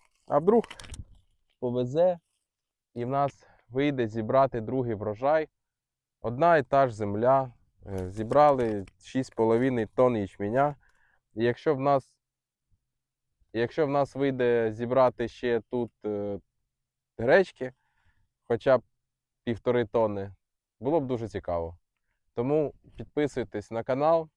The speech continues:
слідкуйте за нашим дослідом, бо, бо, можливо, в майбутньому зможете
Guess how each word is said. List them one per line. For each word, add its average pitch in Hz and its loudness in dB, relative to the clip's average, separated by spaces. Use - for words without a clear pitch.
слідкуйте 123 -4
за 113 -6
нашим 117 -4
дослідом, 131 -2
бо, 110 -2
бо, 117 -8
можливо, 123 0
в 110 -12
майбутньому 117 -6
зможете 110 -6